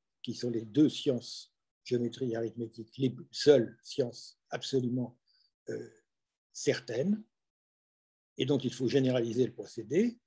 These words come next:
à savoir la mesure de l'étendue, il faut donc réduire les choses à leur étendue pour pouvoir les mesurer,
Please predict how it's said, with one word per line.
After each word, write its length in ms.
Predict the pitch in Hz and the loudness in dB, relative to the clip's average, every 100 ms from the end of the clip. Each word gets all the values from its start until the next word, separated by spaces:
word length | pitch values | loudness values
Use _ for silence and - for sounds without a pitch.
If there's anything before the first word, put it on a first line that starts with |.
| _ _ - | _ _ -12
à 80 | - | -6
savoir 640 | 135 113 147 196 190 - _ _ _ _ _ _ _ - | -4 0 2 4 0 -8 _ _ _ _ _ _ _ 2
la 160 | 135 131 | 6 10
mesure 800 | 190 143 143 143 208 233 - _ _ _ _ | 12 12 8 8 6 2 -6 _ _ _ _
de 140 | 113 131 | -2 2
l'étendue, 720 | 120 120 123 110 113 190 214 _ _ _ _ _ _ _ _ _ | 2 0 -4 -6 -4 -6 -8 _ _ _ _ _ _ _ _ _
il 40 | |
faut 140 | 107 107 | -12 -12
donc 120 | - | 2
réduire 300 | 143 123 131 | 4 6 6
les 80 | 120 | 6
choses 260 | 139 113 | 2 2
à 60 | 113 | 0
leur 160 | 101 | 6
étendue 520 | 143 127 110 104 151 - _ | 6 6 0 -2 -4 -6 _
pour 120 | 110 | -4
pouvoir 220 | 117 120 | 2 4
les 100 | 104 | 4
mesurer, 520 | 104 127 110 107 131 | 6 6 6 2 0